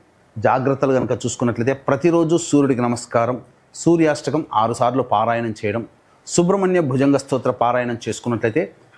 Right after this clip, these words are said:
చాలా మటుకు ప్రశాంతత నెలకొని ఉంటుంది. అలాగే ఈ ఏప్రిల్ పద్దెనిమిదో తారీఖు రోజున జరుగుతున్నటువంటి సంకల్ప సిద్ధి సర్వదోష నివారణ పూజల హోమాల్లో పాల్గొనడం ద్వారా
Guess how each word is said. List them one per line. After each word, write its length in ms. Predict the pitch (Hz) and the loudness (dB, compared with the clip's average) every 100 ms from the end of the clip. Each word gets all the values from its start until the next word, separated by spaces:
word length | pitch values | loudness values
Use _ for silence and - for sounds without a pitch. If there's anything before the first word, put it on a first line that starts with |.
| 131 | 0
చాలా 240 | 156 175 | 2 2
మటుకు 340 | 160 135 135 220 - _ _ | 0 -2 -2 -2 -4 _ _
ప్రశాంతత 480 | 117 117 135 135 123 123 | -4 0 0 0 -2 -2
నెలకొని 300 | 113 123 123 | -2 0 0
ఉంటుంది. 360 | 117 110 123 165 - - _ _ | 0 0 0 -2 -4 -20 _ _
అలాగే 420 | 131 175 180 185 151 131 139 - - _ - | 0 2 2 0 0 0 -4 -12 -20 _ -2
ఈ 240 | 127 117 - - - | 0 0 -4 -8 -4
ఏప్రిల్ 280 | 139 196 202 - | 0 2 0 0
పద్దెనిమిదో 420 | 117 104 165 170 | -2 2 2 2
తారీఖు 380 | 143 127 127 123 | 2 0 0 0
రోజున 300 | 120 113 123 113 92 - 107 | 0 0 -2 -2 -6 -8 -2
జరుగుతున్నటువంటి 800 | 143 147 143 131 - 127 120 120 98 - _ _ _ - | 0 2 0 -2 -2 -2 0 -2 -4 -8 _ _ _ -2
సంకల్ప 420 | 151 160 165 151 | 0 2 0 0
సిద్ధి 320 | 139 127 151 | -2 0 0
సర్వదోష 400 | 139 135 139 139 - | 0 0 0 0 -2
నివారణ 300 | 127 127 127 | -2 0 -2
పూజల 320 | 123 120 127 | -2 0 2
హోమాల్లో 480 | 120 120 120 120 131 - - _ _ _ - | 2 0 0 0 0 -2 -14 _ _ _ 0
పాల్గొనడం 540 | 123 165 165 147 123 | 2 2 0 0 -2
ద్వారా 300 | 107 107 123 | 0 0 0